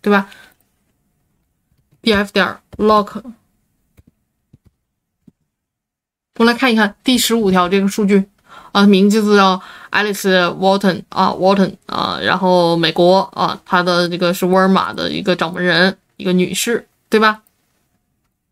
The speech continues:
女士，F 对应的十五，你说你看看别的号，你再验证一下，你看看零，是不是一个男的？没有，对吧？男性，五十四岁，亚马逊、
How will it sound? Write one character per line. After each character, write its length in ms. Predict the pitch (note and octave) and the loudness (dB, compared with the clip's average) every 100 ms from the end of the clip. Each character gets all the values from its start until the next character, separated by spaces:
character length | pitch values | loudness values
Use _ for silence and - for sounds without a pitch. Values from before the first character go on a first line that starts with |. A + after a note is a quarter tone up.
| _ _ - | _ _ 2
女 140 | G3+ | 2
士， 280 | G3 B3 A3 - _ _ _ _ _ _ _ | 4 0 -6 -12 _ _ _ _ _ _ _
F 340 | F#3+ G3 G#3+ G#3 | -4 -4 -8 -10
对 160 | - G3 | 0 2
应 140 | G3 | 4
的 160 | F#3 F#3+ _ _ _ | 2 -4 _ _ _
十 180 | - G3 | -4 0
五， 180 | F3+ F#3 | 0 -2
你 140 | F#3 F#3+ | -2 2
说 100 | G#3+ | 2
你 100 | F#3+ | 2
看 220 | A3+ G#3+ | 0 0
看 220 | G3+ F#3+ | 0 -2
别 180 | F#3 E3+ | -4 -4
的 100 | G3 | -2
号， 220 | F#3+ F#3+ - - _ | -2 -4 -8 -20 _
你 80 | F#3 | 2
再 100 | F#3+ | 4
验 180 | G#3+ G3+ | 6 4
证 160 | F3+ | 4
一 60 | F#3 | 2
下， 160 | F#3 G3 | -2 -4
你 80 | |
看 200 | F#3+ A3+ | -2 0
看 120 | G3+ F#3+ | 4 4
零， 240 | E3 F#3+ - _ _ _ _ _ _ _ _ _ - | 2 -2 -10 _ _ _ _ _ _ _ _ _ -2
是 60 | G3 | 2
不 40 | |
是 80 | G3 | 4
一 80 | F#3 | 2
个 80 | F3+ | -2
男 280 | E3+ E3+ | -2 -2
的？ 140 | F3+ - _ _ _ _ _ _ _ _ _ _ _ | -4 -6 _ _ _ _ _ _ _ _ _ _ _
没 160 | G3+ F#3+ | 0 0
有， 160 | F3 - _ - | -2 -12 _ -6
对 100 | F#3 | -4
吧？ 220 | F3+ - _ | -4 -14 _
男 240 | E3 E3+ | 0 0
性， 220 | E3+ F#3 | -2 -4
五 120 | G3 E3+ | -6 -8
十 80 | |
四 200 | F3+ - | -6 -6
岁， 260 | F#3 F3+ E3+ _ _ _ _ _ _ | -6 -6 -8 _ _ _ _ _ _
亚 120 | F#3+ | -2
马 140 | F#3 F3 | 0 -2
逊、 200 | F#3+ | -4